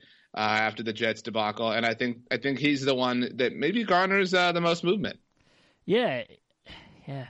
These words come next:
Speaker 2: It, I think Blaine Gabbert wouldn't be that bad of a backup quarter. I, I don't think he's gonna be, like, a starter for you,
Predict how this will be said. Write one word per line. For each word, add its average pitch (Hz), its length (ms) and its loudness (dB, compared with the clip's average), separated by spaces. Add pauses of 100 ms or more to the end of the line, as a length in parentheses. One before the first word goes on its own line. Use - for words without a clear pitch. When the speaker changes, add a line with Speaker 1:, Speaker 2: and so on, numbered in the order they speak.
Speaker 2:
It, 151 180 -12 (600)
I 233 40 -6
think 339 200 -6
Blaine 262 200 4
Gabbert 175 260 4
wouldn't 160 200 4
be 139 60 4
that 143 240 2
bad 135 200 4
of 131 60 2
a 127 60 0
backup 120 520 -4
quarter. 123 240 -4
I, 139 300 -4
I - 20 -4
don't 185 180 -2
think 175 160 -4
he's 151 160 -2
gonna 143 200 -2
be, 127 640 -2 (340)
like, 123 160 -12
a 117 40 -14
starter 135 560 0
for 110 280 -10
you, 110 240 -8